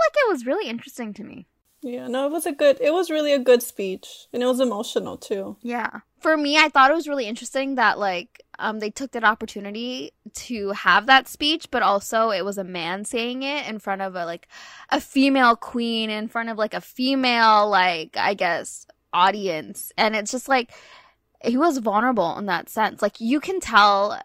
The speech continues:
Speaker 1: like, obviously, yes, he said it 'cause he wanted the license as quick as he could possibly get it, but he meant it. And, like, there were words that he felt within him, and, like, he was bearing his soul, I guess, for lack of a better phrase. Um, so I
Speaker 2: Yeah.
Speaker 1: thought it was really interesting that that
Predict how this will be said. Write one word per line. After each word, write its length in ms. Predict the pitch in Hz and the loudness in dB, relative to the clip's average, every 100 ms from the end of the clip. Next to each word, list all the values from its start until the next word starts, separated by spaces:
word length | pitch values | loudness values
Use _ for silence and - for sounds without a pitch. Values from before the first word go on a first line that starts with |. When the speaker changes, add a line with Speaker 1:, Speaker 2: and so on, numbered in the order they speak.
| - | -6
Speaker 1:
like, 300 | 214 196 - | -2 -2 2
obviously, 360 | 220 240 - 294 | 4 4 2 -2
yes, 200 | 247 190 | 0 0
he 100 | - | -2
said 200 | 233 196 | -4 -2
it 120 | 190 | -2
'cause 140 | - 214 | -4 -6
he 80 | 202 | -4
wanted 220 | 196 185 | -4 -4
the 80 | 175 | -6
license 420 | 175 196 196 185 | -6 -6 -8 -12
as 140 | 175 | -14
quick 180 | - - | -16 -14
as 140 | 185 | -14
he 320 | 180 165 151 - | -12 -10 -10 -10
could 180 | 156 - | -12 -4
possibly 360 | - - 196 | -2 -2 -4
get 120 | 196 | -2
it, 120 | 170 175 | -2 -4
but 100 | 196 | -2
he 140 | 285 | 0
meant 360 | 311 160 233 - | 0 -2 -4 -4
it. 220 | - - | -6 -4
And, 140 | 214 208 | -4 -2
like, 200 | 196 196 - - - | -4 -4 -12 -20 -6
there 160 | 240 240 | 0 4
were 140 | 262 | 4
words 480 | 202 202 202 202 - | 4 4 4 0 0
that 300 | 190 185 - | 6 6 4
he 160 | - 208 | -2 -12
felt 520 | - 190 190 - - | -4 2 2 2 -6
within 320 | 190 190 175 | -8 -6 -6
him, 280 | 185 - - - | -8 -14 -14 -12
and, 160 | 185 | -10
like, 300 | 185 165 147 _ | -10 -10 -12 _
he 220 | _ - 226 | _ -12 -8
was 120 | 202 | -6
bearing 380 | 214 214 285 294 | -4 -2 -2 -2
his 180 | 247 | -6
soul, 520 | - - 185 175 - 87 | -8 -6 -4 -4 -6 -10
I 80 | 190 | -10
guess, 220 | 160 - | -10 -10
for 100 | 160 | -8
lack 240 | 156 180 | -8 -8
of 60 | 180 | -10
a 40 | |
better 300 | 175 156 151 | -8 -8 -8
phrase. 600 | - - 185 - - - - - - - - | -10 -4 -2 -2 -8 -12 -20 -20 -20 -14 2
Um, 320 | 214 208 208 | 4 6 4
so 120 | 233 | 2
I 20 | |
Speaker 2:
Yeah. 40 | 226 | 6
Speaker 1:
thought 140 | 233 | 8
it 20 | 302 | 6
was 100 | 269 | 2
really 160 | 226 | 0
interesting 460 | 208 - 226 190 185 | -2 -6 -6 -4 -4
that 180 | 170 - | -4 2
that 320 | 180 170 | 4 4